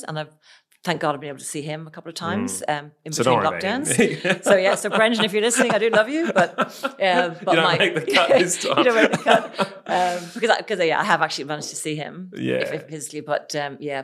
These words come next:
Speaker 1: just completely cut off from my other brother and sister and my dad back in Ireland. So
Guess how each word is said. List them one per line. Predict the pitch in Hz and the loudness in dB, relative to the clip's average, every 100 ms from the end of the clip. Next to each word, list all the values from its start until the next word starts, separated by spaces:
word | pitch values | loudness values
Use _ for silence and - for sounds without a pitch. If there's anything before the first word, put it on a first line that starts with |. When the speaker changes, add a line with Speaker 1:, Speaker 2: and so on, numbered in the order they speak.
| 135 | -10
Speaker 1:
just | 151 | -18
completely | - 156 139 | -14 -10 -10
cut | 135 139 | -10 -8
off | 139 139 | -8 -10
from | 139 | -12
my | 135 131 | -12 -10
other | 131 135 131 | -12 -16 -18
brother | 143 | -16
and | 139 | -14
sister | - 143 135 | -14 -14 -14
and | 131 | -14
my | 131 | -12
dad | 127 127 123 - - | -10 -12 -14 -20 -20
back | 143 | -18
in | 131 | -16
Ireland. | 131 131 135 | -16 -16 -18
So | - | -20